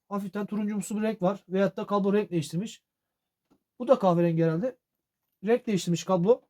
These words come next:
Turuncuya benziyor. Aynı şekilde. Kahverengi de kahverengi diyelim. Ama renk değiştirmiş. Zamanla renk değiştirmiş yani bu. Şimdi bu kabloyu aşağıdan beri dikkatli biçimde alıyoruz.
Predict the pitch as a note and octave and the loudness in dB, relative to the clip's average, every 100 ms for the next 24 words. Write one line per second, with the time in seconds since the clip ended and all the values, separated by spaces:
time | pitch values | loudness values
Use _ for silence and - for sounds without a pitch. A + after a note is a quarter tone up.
0 | _ G3+ A3 A3 A3+ G#3 D#3+ F3 B3 - | _ -6 -2 2 2 2 2 2 0 -2
1 | F#3+ F#3 E3 D3+ A#3 - A3 A3+ A3 F#3+ | -2 0 0 0 -4 4 6 6 2 0
2 | A3 A3 G#3+ G#3+ G#3 F3 F3+ A#3+ _ _ | 4 4 4 0 0 2 0 -4 _ _
3 | _ _ _ _ G3 A3+ A#3 A3 G3+ - | _ _ _ _ 0 4 4 4 0 0
4 | D3 D3+ G3 G3 G#3+ G3 G3+ F#3 E3 D3 | 0 4 4 4 4 4 4 4 2 0
5 | C3+ D3 D3 G3+ - _ _ _ _ _ | 0 0 2 0 -4 _ _ _ _ _
6 | - A3 A#3+ A3+ C4 B3 A#3 B3 - - | -10 -4 -2 2 4 6 4 4 0 2
7 | G#3 G#3+ A#3+ B3 G#3+ A#3 - _ - - | 2 4 2 2 2 0 -4 _ -20 -20
8 | - - - - - - - _ _ _ | -20 -20 -20 -20 -20 -20 -20 _ _ _
9 | _ - _ _ _ _ _ - F#3 A3+ | _ -20 _ _ _ _ _ -8 4 4
10 | A3+ A3+ G3 G3+ A3+ G3 A3+ F3 F#3+ - | 4 -2 -2 0 2 4 4 4 0 -4